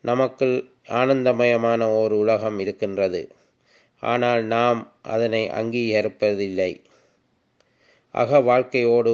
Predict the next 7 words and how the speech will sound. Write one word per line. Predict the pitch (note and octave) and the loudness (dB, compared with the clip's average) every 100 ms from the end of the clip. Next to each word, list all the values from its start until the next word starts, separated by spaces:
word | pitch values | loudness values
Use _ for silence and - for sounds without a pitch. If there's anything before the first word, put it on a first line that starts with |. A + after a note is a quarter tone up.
| A2 - - | 0 -4 -6
ஓட்டுவதில்லை. | A#2 A2 A#2 G#2+ G2+ F#2+ F#2 E2+ - _ _ _ _ - | -6 -4 -4 -2 -2 -4 -4 -6 -12 _ _ _ _ -4
நாம் | B2 B2+ A#2 | -2 -2 0
தெய்வீகத்திலிருந்து | B2 C3+ C#3 C3 B2+ B2 A#2+ A#2+ A#2 A2 | 2 2 4 2 2 0 -2 -2 -2 -2
வந்திருக்கின்றோம். | G#2+ A2 A2+ G#2+ A2 A2 A#2+ A#2+ - _ _ _ _ _ | 0 0 -2 -2 -4 0 0 0 -6 _ _ _ _ _
கடவுள் | A2+ B2 B2 B2 A2 | 0 2 2 2 0
நம் | G#2+ A2 | -2 -2
எல்லோருக்கும் | A2 A#2+ B2+ B2 A2+ - G#2+ | -2 2 4 4 0 -2 -6